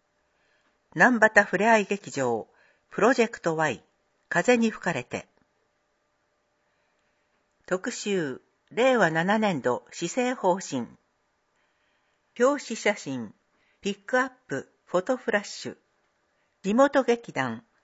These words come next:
南畑お月見一座の最新公演。二月八日撮影。公民館で演劇を見る楽しさを味わい、合わせて劇を通して地域の課題や現状などを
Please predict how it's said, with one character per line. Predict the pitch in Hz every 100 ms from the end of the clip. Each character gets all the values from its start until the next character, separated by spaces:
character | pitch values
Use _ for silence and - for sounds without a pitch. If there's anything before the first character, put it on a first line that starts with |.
| -
南 | 190 269
畑 | 254 226 208
お | 185
月 | 190 - 247
見 | 240 233
一 | - 196
座 | 156
の | 139 131 -
最 | - 196 262
新 | - 226
公 | 214 - 175 135
演。 | 113 117 _ _ _ _ _ _ -
二 | 180
月 | 240 240 - 202
八 | 190
日 | 190 175
撮 | 151 - -
影。 | 160 135 113 - _ _ _ _ _ _ _ _ _ _ _ _ _ -
公 | 233 247
民 | 240 233
館 | 214 160 147
で | 127 127 -
演 | 190 254
劇 | 254 - 226
を | 226
見 | 196
る | 156 147
楽 | 165 190
し | 226
さ | - 143
を | 123
味 | 147 170
わ | 156
い、 | 139 104 _ _ _ _ _ _
合 | 175
わ | 226
せ | 233 190
て | 160 151
劇 | 156 247 - 190
を |
通 | 180 170 160
し | -
て | - 117 - _ _ -
地 | - 247
域 | 226 147
の | 147
課 | - 160
題 | 170 175
や | 160 143 -
現 | 190 220
状 | 208 196
な | 185
ど | 175 135
を | 127